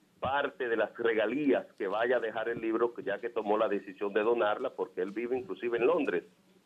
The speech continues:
Entonces, ese es un caso, ese es un caso, eh, con-, complejo, al que hay que continuar dándole seguimiento porque va en constante evolución. Era lo que quería aportarles.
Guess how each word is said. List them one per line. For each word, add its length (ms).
Entonces, 400
ese 180
es 120
un 100
caso, 460
ese 120
es 80
un 120
caso, 580
eh, 160
con-, 440
complejo, 640
al 240
que 100
hay 240
que 140
continuar 580
dándole 380
seguimiento 520
porque 240
va 140
en 120
constante 600
evolución. 540
Era 200
lo 140
que 120
quería 260
aportarles. 580